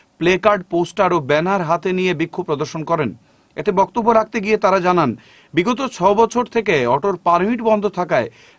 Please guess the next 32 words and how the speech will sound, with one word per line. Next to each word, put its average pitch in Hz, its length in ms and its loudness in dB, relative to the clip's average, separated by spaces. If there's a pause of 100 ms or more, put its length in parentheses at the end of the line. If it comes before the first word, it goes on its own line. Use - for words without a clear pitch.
বিভিন্ন 220 420 0
সমস্যায় 208 460 0
আক্রান্ত 180 480 0
শহরের 165 440 -2
অটো 156 300 2
চালক 190 320 0
সহ 185 300 0 (320)
বিভিন্ন 208 340 2
অটো 190 220 4
মালিকরা। 180 480 2 (320)
এছাড়াও 226 560 4
ট্রাফিক 196 460 0
পুলিশের 285 440 -4
অযথা 220 400 2
হয়রানি 196 540 2
তাদের 151 380 -2
দৈনন্দিন 220 500 -2
জীবনে 220 440 0 (340)
ব্যাপক 170 520 -2
প্রভাব 190 420 0
ফেলেছে 185 380 -2
বলেও 190 340 2
জানান 175 340 2
সংস্থার 165 500 0 (380)
কর্মকর্তারা। 180 720 0 (380)
বিষয়টি 262 420 -2
নিয়ে 254 160 2
অনেকবার 220 540 2
জেলা 247 240 0
প্রশাসন 220 520 -4
সহ 202 240 0
জেলার 190 380 2